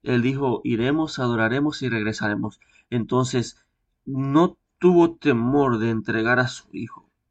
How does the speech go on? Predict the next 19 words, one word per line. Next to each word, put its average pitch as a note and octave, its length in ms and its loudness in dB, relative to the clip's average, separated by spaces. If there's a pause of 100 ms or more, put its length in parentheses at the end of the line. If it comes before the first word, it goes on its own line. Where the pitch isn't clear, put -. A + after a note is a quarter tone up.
(120)
sino A#2 320 0
que C3+ 100 -2
él C3 60 4
estaba B2+ 320 0
dispuesto B2+ 580 -4
a A#2 40 0
entregárselo. A2+ 760 0
¿Por G#2+ 260 -6
qué? C#3 280 -2 (360)
Porque A2+ 360 -4
le A2 120 -2
tenía A#2+ 420 -6
temor, B2 440 -4
le A2+ 100 -2
tenía A2 400 -4
respeto, A2+ 680 -6
le G#2+ 180 -2
tenía A2+ 360 -4
reverencia. - 1000 -10